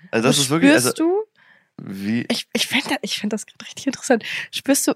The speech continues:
Speaker 2: wenn du in der Frau drin bist und kommst, so, du vögelst ja immer mit Kondom.
Speaker 1: Ja. Außer ich kenn die Person länger, so meine Ex-Freundin und so ist auch ohne, ja.
Speaker 2: Mhm. Heißt, dann ist alles da drin.
Speaker 1: Ja.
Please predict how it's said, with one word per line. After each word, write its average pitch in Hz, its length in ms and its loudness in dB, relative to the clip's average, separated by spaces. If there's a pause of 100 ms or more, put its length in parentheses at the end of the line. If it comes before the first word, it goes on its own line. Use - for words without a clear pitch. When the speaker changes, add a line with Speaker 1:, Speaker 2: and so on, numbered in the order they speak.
Speaker 2:
wenn 233 300 4
du 330 260 4 (500)
in 262 140 4
der 285 120 6
Frau 233 220 0
drin 233 320 4
bist 285 180 0
und 208 220 -2
kommst, 240 600 -2 (680)
so, 226 500 6 (680)
du 220 200 -4
vögelst 254 320 2
ja 240 80 4
immer 233 80 4
mit 226 180 2
Kondom. 214 560 0
Speaker 1:
Ja. 101 200 -6 (920)
Außer 117 240 2
ich 110 80 0
kenn 113 140 0
die 113 40 2
Person 110 280 2
länger, 110 220 0
so 101 100 -4
meine 95 240 -2
Ex-Freundin 98 340 -2
und 95 60 -6
so 98 120 -2
ist - 140 -6
auch - 140 -8
ohne, - 140 -8 (340)
ja. 226 80 0
Speaker 2:
Mhm. 226 360 2 (800)
Heißt, 247 540 2 (480)
dann 240 140 2
ist 254 200 0
alles 269 220 4
da 262 100 4
drin. 202 380 -4
Speaker 1:
Ja. 226 180 -4